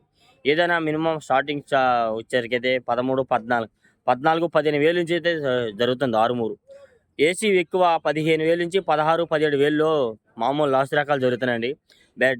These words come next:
బెస్ట్ ఉంటే పదిహేడున్నర, పద్దెనిమిది, డీలక్స్ వచ్చేసరికి పద్దెనిమిది ఎనిమిది వందలు, ఎనిమిది, ఎనిమిది వందల దాకా, నూట ఎనభై, ఎనభై ఎనిమిది రూపాయల దాకా అయితే ఆరుమూరు జరుగుతున్నాయి ఏసీ.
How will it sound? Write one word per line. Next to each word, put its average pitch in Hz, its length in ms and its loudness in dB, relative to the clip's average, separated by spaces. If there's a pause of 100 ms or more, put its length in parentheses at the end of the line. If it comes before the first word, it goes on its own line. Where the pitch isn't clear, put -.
(120)
బెస్ట్ - 240 -4
ఉంటే 156 180 0
పదిహేడున్నర, 151 640 2
పద్దెనిమిది, 139 560 0
డీలక్స్ 151 260 0
వచ్చేసరికి 151 340 -4
పద్దెనిమిది 147 380 0
ఎనిమిది 143 880 -2
వందలు, 147 180 0
ఎనిమిది, 135 360 -2
ఎనిమిది 139 220 -2
వందల 151 160 -2
దాకా, 190 320 0 (360)
నూట 156 180 0
ఎనభై, 151 240 0
ఎనభై 147 480 -2
ఎనిమిది 147 200 -2
రూపాయల 165 220 0
దాకా 160 200 0
అయితే 156 120 -2
ఆరుమూరు 151 400 0
జరుగుతున్నాయి 123 380 -2
ఏసీ. 131 240 -8